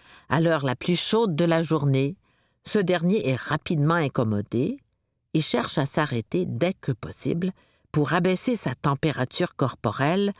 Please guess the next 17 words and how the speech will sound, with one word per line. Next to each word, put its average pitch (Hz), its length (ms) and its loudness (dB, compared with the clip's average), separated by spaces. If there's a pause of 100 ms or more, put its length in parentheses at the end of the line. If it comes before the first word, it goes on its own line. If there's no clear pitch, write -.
(300)
en 143 240 2
haletant. 113 640 0 (1080)
En 160 140 2
suivant 180 560 2
les 156 160 2
traces - 400 -4
laissées 127 300 0
par 120 200 -4
la 120 120 2
bête, 131 600 -4 (680)
le 151 100 4
chasseur 202 600 -2
peut 196 280 -2
toutefois - 540 -4
traquer 135 420 -4
sa 107 220 -4
proie - 560 -6